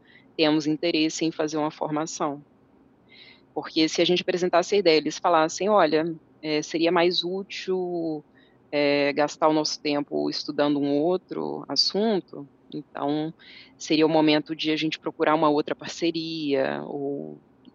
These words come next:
desenvolver o projeto talvez mais próximo a universidades, faculdades de letras e tal." E foi muito bom que houve uma receptividade grande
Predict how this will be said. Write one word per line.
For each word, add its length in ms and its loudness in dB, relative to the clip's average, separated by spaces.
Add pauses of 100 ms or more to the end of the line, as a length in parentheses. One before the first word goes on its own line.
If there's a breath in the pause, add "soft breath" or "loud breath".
(240)
desenvolver 540 0
o 80 2
projeto 520 -2
talvez 360 0
mais 200 -2
próximo 420 -4
a 40 2
universidades, 840 -2
faculdades 460 -6
de 100 -4
letras 600 -6
e 40 -18
tal." 300 -16 (840 loud breath)
E 200 -2
foi 160 2
muito 260 2
bom 240 6
que 480 -4
houve 220 -2
uma 60 2
receptividade 920 -2
grande 640 -2